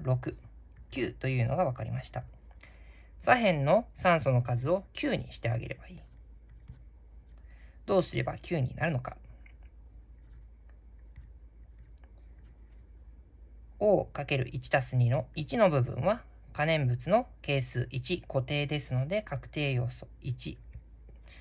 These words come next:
そしてこちら右側、必要な酸素量の係数はまだわからない。この係数が何かになれば九になる。一足す八で九になります。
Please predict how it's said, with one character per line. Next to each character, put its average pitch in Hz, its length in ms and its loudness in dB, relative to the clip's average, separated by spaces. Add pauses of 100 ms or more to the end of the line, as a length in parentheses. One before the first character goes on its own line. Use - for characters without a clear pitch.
(160)
そ 202 100 -8
し 214 100 -6
て 233 160 2
こ 165 120 -4
ち - 140 -4
ら 131 180 4
右 127 240 2
側、 123 300 4
必 - 260 -10
要 143 160 4
な 226 140 4
酸 170 280 -2
素 165 140 0
量 127 180 2
の 214 200 2 (100)
係 143 220 0
数 127 240 -8
は 180 160 0
ま 120 120 2
だ - 100 -2
わ 123 120 -6
か 139 140 -2
ら 135 100 2
な - 80 0
い。 - 80 -10 (520)
こ 175 60 2
の 190 100 4
係 165 260 0
数 135 220 -4
が 175 220 2
何 196 320 4
か 135 160 0
に 123 120 4
な 123 160 4
れ 123 140 -4
ば 190 160 2 (260)
九 160 200 0
に 123 100 -4
な - 100 -10
る。 - 140 -16 (400)
一 180 340 -6
足 135 140 -6
す 233 160 -8 (220)
八 185 460 -6
で 247 260 -10
九 151 240 -2
に 185 180 -4 (100)
な - 80 -14
り - 120 -16
ま 123 100 -4
す。 - 260 -16